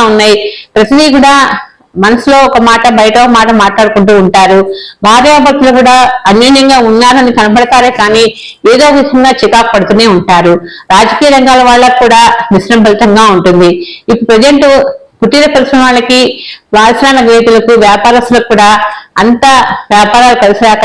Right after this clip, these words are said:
ఇబ్బంది పడుతున్నారు. ఇవన్నీ కూడా ఈ రాశి వాళ్ళకి అప్పుడప్పుడు చికాకులు సహజమే. అష్టమ శని దోషాలు ఉన్నారు కాబట్టి ఇవన్నీ ఎదురవుతుంటాయి. ఇవన్నీ కూడా పక్కన పెట్టి మనసుని నిమగ్నం చేసుకొని చక్కగా మీ ఇష్టదైవాన్ని విశ్వసామ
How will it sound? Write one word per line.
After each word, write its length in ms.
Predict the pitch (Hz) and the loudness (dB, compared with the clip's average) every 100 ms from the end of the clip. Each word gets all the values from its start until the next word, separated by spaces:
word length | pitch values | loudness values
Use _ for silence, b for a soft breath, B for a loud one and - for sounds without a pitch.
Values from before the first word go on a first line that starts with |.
| 185 | 0
ఇబ్బంది 220 | 190 220 | 0 0
పడుతున్నారు. 540 | 185 - 185 185 175 180 180 B B B | 0 -2 -2 0 2 0 -2 B B B
ఇవన్నీ 260 | 190 226 294 285 | 0 2 2 2
కూడా 180 | 285 285 277 214 | 2 0 0 0
ఈ 40 | 208 | 2
రాశి 220 | 208 208 247 | 0 0 -2
వాళ్ళకి 320 | 247 240 247 240 - | -2 0 0 0 -2
అప్పుడప్పుడు 480 | 185 220 233 233 233 240 | -2 0 0 2 2 2
చికాకులు 460 | 226 180 214 220 214 214 185 | 0 0 0 0 0 0 0
సహజమే. 420 | 185 190 214 214 202 B B 180 | 0 0 0 -2 -4 B B -6
అష్టమ 220 | - 226 226 | -2 0 0
శని 140 | 220 | 0
దోషాలు 280 | 208 208 208 185 | 0 0 0 0
ఉన్నారు 240 | 208 220 - | 0 -2 -2
కాబట్టి 400 | 208 202 202 220 226 B B B 190 | -2 -2 0 0 0 B B B -2
ఇవన్నీ 260 | 214 226 226 | 0 2 2
ఎదురవుతుంటాయి. 600 | 208 240 233 190 180 190 185 | 2 2 2 0 0 0 0
ఇవన్నీ 260 | 185 202 240 254 | 0 2 2 2
కూడా 120 | 240 190 | 0 -2
పక్కన 220 | - 233 226 | -2 0 0
పెట్టి 260 | 226 214 220 214 196 | 0 0 0 0 0
మనసుని 320 | 226 240 254 | 0 2 2
నిమగ్నం 360 | 226 214 254 247 | 2 0 0 2
చేసుకొని 440 | 196 - 208 214 220 220 B B - | 0 -2 -2 0 0 -4 B B -6
చక్కగా 320 | 214 226 254 254 | -4 0 0 0
మీ 80 | 220 | 0
ఇష్టదైవాన్ని 580 | - 226 233 240 233 226 175 - - - - | 0 0 2 2 0 0 -4 -8 -12 -8 -4
విశ్వసామ 540 | 185 247 240 247 226 | -2 -2 0 0 0